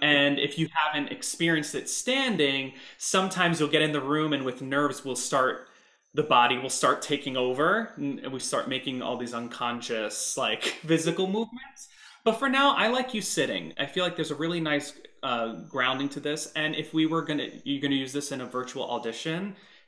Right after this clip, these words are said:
this is perfect. This is, I, I think this would be perfect. But, um, I wanna try that again, like I mentioned, and I want you to make those decisions about how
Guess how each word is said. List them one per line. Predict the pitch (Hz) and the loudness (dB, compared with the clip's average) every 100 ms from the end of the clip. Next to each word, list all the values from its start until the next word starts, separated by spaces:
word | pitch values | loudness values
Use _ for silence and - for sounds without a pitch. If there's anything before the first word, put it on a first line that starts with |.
| _ | _
this | 151 151 | -2 -2
is | 135 | -6
perfect. | - 104 - - - - - - | -6 -8 -6 -12 -12 -18 -18 -10
This | 135 131 | -8 -8
is, | 120 - - _ - | -12 -16 -20 _ -4
I, | 120 120 120 | -2 -2 -6
I | |
think | - 117 | -8 -10
this | 117 - | -8 -10
would | 101 | -12
be | 98 | -12
perfect. | - 113 - 69 - - - - - - | -10 -12 -10 -14 -14 -20 -20 -20 -2 4
But, | 180 - - | 6 4 2
um, | 180 175 170 160 - - - - - | 4 4 4 -4 -10 -20 -20 -20 -6
I | 226 | 0
wanna | 208 277 | 2 2
try | 285 214 202 | 2 2 4
that | 185 | 4
again, | 156 120 120 123 139 | 2 0 -2 -2 -2
like | 139 | -2
I | 143 | -2
mentioned, | 127 120 123 170 190 233 - - | -2 -2 -2 -4 -4 -6 -8 -4
and | 156 | 0
I | 156 | 0
want | 175 190 | 0 -2
you | 180 175 | -4 -4
to | - | -4
make | 160 160 160 | -2 -2 -2
those | 165 160 143 - | 0 0 -2 -6
decisions | - - 170 170 147 107 113 123 - 139 | -6 -4 -2 -2 -4 -4 -6 -8 -6 -6
about | 131 139 123 117 - - - _ _ _ _ _ _ | 0 2 4 4 0 -8 -20 _ _ _ _ _ _
how | - 190 214 | -2 4 4